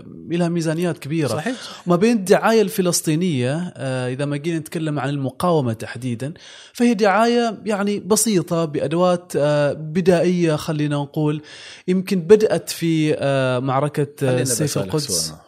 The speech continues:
Speaker 2: خلينا أسألكم سؤال. أنتوا ما، أنتوا يعني، آه،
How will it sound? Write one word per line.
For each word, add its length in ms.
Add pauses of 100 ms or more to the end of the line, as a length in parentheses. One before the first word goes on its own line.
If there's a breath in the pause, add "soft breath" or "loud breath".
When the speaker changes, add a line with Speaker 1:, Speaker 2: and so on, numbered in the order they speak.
Speaker 2:
خلينا 180
أسألكم 400
سؤال. 320
أنتوا 300
ما، 380
أنتوا 400
يعني، 560
آه، 400